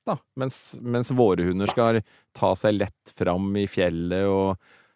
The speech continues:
gjøre apportarbeidet og gjøre alt sammen, liksom. Så,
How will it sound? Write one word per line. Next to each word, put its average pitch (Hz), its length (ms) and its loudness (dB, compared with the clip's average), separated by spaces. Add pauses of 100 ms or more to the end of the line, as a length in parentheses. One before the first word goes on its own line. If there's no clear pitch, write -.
gjøre 104 320 4
apportarbeidet 90 960 0
og 104 220 2
gjøre 98 240 2
alt 90 240 0
sammen, 85 320 -2
liksom. 104 260 -2
Så, 104 140 -4